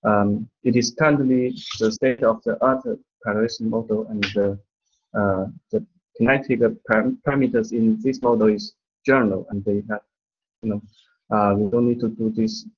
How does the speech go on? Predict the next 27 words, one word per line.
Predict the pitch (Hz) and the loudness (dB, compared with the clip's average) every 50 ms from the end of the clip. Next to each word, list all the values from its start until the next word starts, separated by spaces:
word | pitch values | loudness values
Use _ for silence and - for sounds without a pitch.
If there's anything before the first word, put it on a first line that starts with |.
| - | -4
calibration | - 117 110 110 - 120 120 123 120 - 117 110 110 110 110 110 | -2 0 0 0 2 2 2 2 2 2 2 2 4 2 2 2
process. | 120 117 113 113 113 98 101 98 - - _ _ _ _ _ _ _ _ _ _ _ _ _ _ _ _ _ _ _ _ _ _ _ _ _ _ - | 0 0 0 0 -4 -6 -6 -8 -14 -20 _ _ _ _ _ _ _ _ _ _ _ _ _ _ _ _ _ _ _ _ _ _ _ _ _ _ -2
Um, | 117 117 113 113 113 110 110 110 113 110 110 - _ - - - _ _ _ _ - 120 | 0 2 4 4 4 4 4 4 2 0 -6 -12 _ -20 -20 -20 _ _ _ _ -4 0
then | 131 139 143 139 131 | 2 2 4 4 4
we, | 127 127 123 120 - | 4 4 2 0 0
uh, | 120 113 110 107 104 101 101 101 98 104 - _ _ _ _ _ - | 0 0 0 0 0 0 -2 -4 -6 -10 -14 _ _ _ _ _ -14
show, | - - 123 120 117 113 | -4 0 2 4 4 4
uh, | 110 101 107 104 107 98 110 | 4 2 0 -2 -4 -6 -6
you | 107 107 | -6 -4
know, | 104 104 104 104 107 | -4 -4 -6 -6 -6
uh, | 107 104 101 104 - _ _ _ _ _ _ _ | -6 -6 -6 -8 -12 _ _ _ _ _ _ _
to, | - 113 113 - | -6 -6 -4 -2
to | 117 113 113 113 113 - _ _ - | -2 0 0 -2 -4 -6 _ _ -2
investigate | 120 113 113 127 135 131 - - 127 117 117 110 - _ - | 2 4 4 4 4 2 2 2 2 4 4 2 -2 _ -2
the, | 117 110 107 107 107 104 104 - - - _ _ _ _ _ _ _ - | 0 2 2 2 2 -2 -4 -8 -12 -18 _ _ _ _ _ _ _ -2
uh, | 113 107 104 104 101 - - - | -2 0 0 -2 -2 -4 -4 -2
pyrolysis | 113 110 107 120 131 131 - 123 113 - - _ | 0 4 4 4 4 2 0 -2 -4 -6 -6 _
characteristics, | - 120 120 - - 123 113 110 110 110 - - 143 127 127 - - - | -2 -2 -2 0 0 0 0 0 0 -4 -4 -2 -2 -2 -2 -4 -10 -10
uh, | - 104 104 - _ _ _ _ _ _ _ _ _ _ | -8 -8 -8 -10 _ _ _ _ _ _ _ _ _ _
in | - 110 107 104 104 | 0 2 2 4 4
the, | 110 107 107 104 107 - - _ - | 4 4 2 2 -2 -8 -14 _ -6
you | 107 104 | -4 -2
know, | 104 101 107 | -2 0 0
in | 110 | -2
the | 104 107 | -2 -2
turbulent, | 101 - 139 135 123 123 120 110 110 107 107 - - | -2 0 0 0 2 4 4 4 4 2 -2 -2 0
uh, | 117 110 107 107 | 0 2 2 2